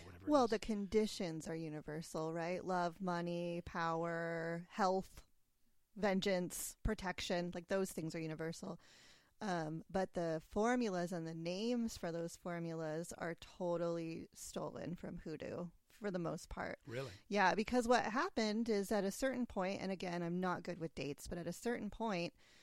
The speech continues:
Speaker 2: um, you know, people who lived on the fringes of Black communities saw that there was a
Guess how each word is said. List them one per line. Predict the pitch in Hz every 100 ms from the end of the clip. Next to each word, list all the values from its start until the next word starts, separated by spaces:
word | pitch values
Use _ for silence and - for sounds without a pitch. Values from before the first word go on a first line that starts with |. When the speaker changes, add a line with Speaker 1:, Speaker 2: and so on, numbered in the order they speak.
| - _ _
Speaker 2:
um, | 190 190 175 160 170 165 - _ _ _ - -
you |
know, | 208
people | 214 226 226
who | 220
lived | 202 185 190
on | 185
the | 180
fringes | - 180 175 180 190
of | 175
Black | 185 170
communities | - 180 220 254 175 165 170
saw | - - 202 208 175 170
that | 170 170
there | - 175 175 175
was | 165 170 170 175 -
a | -